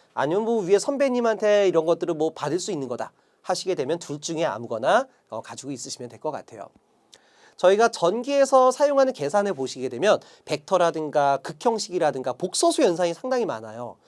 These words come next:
뭐 또, 또는 상가감수에 대한 연산이 많기 때문에 우리가 손으로 풀기에는 좀 무리가 따른다라고 볼 수가 있겠습니다. 그래서 계산기는 반드시 구매를 하셔야 됩니다.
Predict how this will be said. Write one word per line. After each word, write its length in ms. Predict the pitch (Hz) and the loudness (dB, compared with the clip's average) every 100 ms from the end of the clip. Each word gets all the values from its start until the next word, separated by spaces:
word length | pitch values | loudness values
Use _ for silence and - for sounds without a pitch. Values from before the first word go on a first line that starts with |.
| _ _ _ - | _ _ _ -6
뭐 160 | 127 | -2
또, 220 | 131 185 | 2 2
또는 220 | - 233 233 | 4 4 4
상가감수에 560 | - 294 269 247 240 | 4 6 6 4 2
대한 140 | 214 156 | 0 0
연산이 320 | 131 170 165 | -2 -4 -4
많기 240 | 107 - | -6 -10
때문에 460 | 156 131 135 196 - - - | -6 -4 0 -2 -2 -12 -10
우리가 360 | 131 143 165 | -6 2 4
손으로 440 | 185 - 330 311 302 | 4 0 0 0 0
풀기에는 480 | - 285 254 247 233 | -4 -6 0 2 2
좀 180 | 247 277 | 0 -4
무리가 360 | 127 127 170 190 | -6 -4 -2 0
따른다라고 560 | - 311 311 247 180 | 2 2 2 0 0
볼 120 | 131 | -6
수가 160 | 117 143 | -10 -8
있겠습니다. 580 | 123 139 - 110 98 95 _ _ _ _ - | -6 -8 -10 -12 -12 -12 _ _ _ _ -12
그래서 440 | 135 135 151 202 _ _ | -2 2 4 2 _ _
계산기는 720 | 143 131 151 131 131 240 311 - _ - | -6 -2 -2 -2 6 6 6 -2 _ -16
반드시 720 | 110 120 113 107 139 180 220 | -12 -12 -12 -10 -4 -4 -4
구매를 480 | - 113 101 110 147 | -12 -18 -14 -8 -8
하셔야 400 | 147 220 - 220 | -8 -10 -6 -6
됩니다. 420 | 127 101 - - | -6 -14 -20 -20